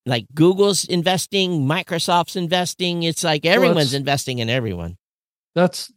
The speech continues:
Speaker 2: that's the future of all those software, uh, tools that Microsoft has
Speaker 1: Yeah.
Speaker 2: is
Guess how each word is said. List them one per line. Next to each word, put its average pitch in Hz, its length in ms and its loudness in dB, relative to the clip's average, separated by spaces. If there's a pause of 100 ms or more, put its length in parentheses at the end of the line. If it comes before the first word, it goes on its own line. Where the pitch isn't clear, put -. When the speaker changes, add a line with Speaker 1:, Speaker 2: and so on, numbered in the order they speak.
(180)
Speaker 2:
that's 175 240 2
the 190 100 0
future 220 480 4
of 151 100 4
all 147 380 2
those 156 580 -2 (140)
software, 180 640 2 (220)
uh, 139 240 2
tools 131 460 2
that 131 180 0
Microsoft 139 560 0
has 117 400 -6 (100)
Speaker 1:
Yeah. 98 180 -6
Speaker 2:
is 117 340 -4